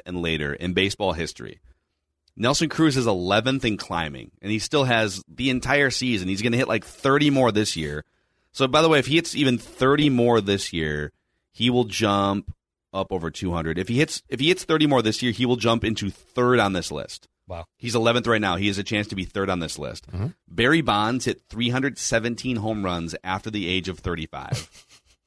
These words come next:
Speaker 1: Had a little help.
Speaker 3: Well, it's
Speaker 2: Little
Speaker 3: gonna
Speaker 2: help.
Speaker 1: Nel-, N-, Nel-, Nelson Cruz had some help before the age of thirty-five,
Speaker 2: Yes, he
Speaker 1: for
Speaker 2: did.
Speaker 1: sure.
Speaker 3: Well,
Speaker 1: We know that.
Speaker 3: we think.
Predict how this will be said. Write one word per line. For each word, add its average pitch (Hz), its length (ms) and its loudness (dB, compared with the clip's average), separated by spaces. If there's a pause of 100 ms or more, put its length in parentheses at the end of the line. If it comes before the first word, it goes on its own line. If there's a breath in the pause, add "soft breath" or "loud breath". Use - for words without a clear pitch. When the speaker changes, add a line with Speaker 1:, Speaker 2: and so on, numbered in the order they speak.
(680)
Speaker 1:
Had 92 120 -10
a - 20 -8
little 78 160 -10
help. - 300 -20
Speaker 3:
Well, 135 160 2
it's 110 180 -2
Speaker 2:
Little 123 280 4
Speaker 3:
gonna 101 100 4
Speaker 2:
help. 92 120 2
Speaker 1:
Nel-, 170 100 2
N-, 139 160 -4 (100)
Nel-, 233 320 4 (100)
Nelson 226 300 4
Cruz 240 240 4
had 156 160 4
some 135 100 2
help 127 220 4
before 156 300 2
the 240 120 0
age 90 140 -2
of 92 80 -8
thirty-five, 85 240 -6
Speaker 2:
Yes, 95 260 0
he 82 60 -8
Speaker 1:
for 82 40 -4
Speaker 2:
did. 90 200 -2
Speaker 1:
sure. 90 80 -10
Speaker 3:
Well, 165 180 4
Speaker 1:
We - 60 4
know - 60 2
that. 110 240 -4 (100)
Speaker 3:
we 135 200 2
think. 87 360 -2